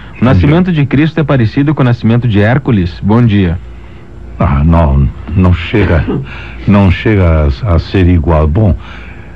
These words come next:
Speaker 2: é, com relação ao nascimento de Cristo, tem o, o Cristo tradição, Cristo folclórico e tem o Cristo real.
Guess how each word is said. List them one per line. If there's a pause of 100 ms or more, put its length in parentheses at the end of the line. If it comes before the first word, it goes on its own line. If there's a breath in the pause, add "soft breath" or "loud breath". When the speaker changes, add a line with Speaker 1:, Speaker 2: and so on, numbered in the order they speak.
(120)
Speaker 2:
é,
com
relação
ao
nascimento
de
Cristo,
tem
o,
o
Cristo
tradição,
Cristo
folclórico
e
tem
o
Cristo
real.